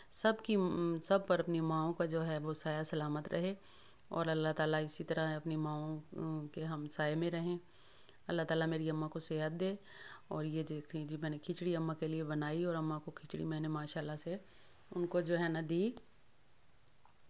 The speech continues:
अल्लाह ताला सब की माओं को इसी तरह से सलामत रखे और आमीन सुम्मा आमीन।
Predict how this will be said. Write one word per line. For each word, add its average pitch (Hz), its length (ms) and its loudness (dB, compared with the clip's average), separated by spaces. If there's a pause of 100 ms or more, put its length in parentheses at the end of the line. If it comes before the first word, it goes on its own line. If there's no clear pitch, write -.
(760)
अल्लाह 196 200 4
ताला 196 220 8
सब 208 220 4
की 214 140 2
माओं 175 220 6
को 165 120 -2
इसी 160 160 -2
तरह 160 220 0
से 160 120 -4
सलामत 160 520 0
रखे 160 280 -2
और 160 140 0
आमीन 160 500 0
सुम्मा 160 400 0
आमीन। 175 340 2